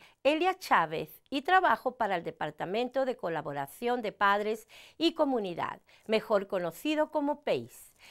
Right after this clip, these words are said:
En marzo celebramos el Mes Internacional de la Mujer y la Igualdad Salarial. Según historia punto com,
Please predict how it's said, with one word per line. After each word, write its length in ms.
En 160
marzo 500
celebramos 920
el 180
Mes 320
Internacional 920
de 160
la 140
Mujer 480
y 160
la 160
Igualdad 640
Salarial. 720
Según 360
historia 560
punto 380
com, 320